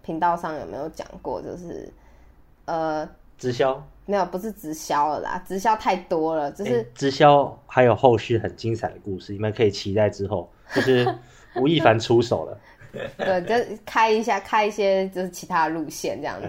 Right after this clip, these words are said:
Speaker 1: 子。
Speaker 2: 嗯，好，换你，你继续。
Speaker 1: <laughs> 就是我，我说，在这里，我不知道有没有在这里分享，就是我之前跟一个大一的学弟约会。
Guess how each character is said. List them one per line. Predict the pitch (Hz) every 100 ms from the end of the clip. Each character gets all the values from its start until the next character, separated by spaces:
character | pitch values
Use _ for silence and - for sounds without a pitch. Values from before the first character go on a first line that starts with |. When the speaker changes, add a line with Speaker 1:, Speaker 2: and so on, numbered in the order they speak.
| 92
Speaker 1:
子。 | -
Speaker 2:
嗯， | - -
好， | 107
换 | 107 123 104
你， | 101
你 | 104
继 | 110
续。 | 107 92 -
Speaker 1:
<laughs> | - -
就 | 320
是 | 349 254 175 - - -
我， | 202 196
我 | 320 330
说， | - -
在 | 277 277 277
这 | 254 247
里， |
我 | 175
不 | 175
知 |
道 | 320
有 | 262
没 |
有 | 180
在 | 220
这 | 214
里 | 175
分 | 196
享， | 160
就 | 170
是 | 185 185 185 - -
我 | 180
之 |
前 | 233 185
跟 | 185 185
一 |
个 | 175 165 165 - _
大 | 202 180
一 | 180
的 | 160
学 | - 139
弟 | 160 160
约 | 143 165
会。 | 180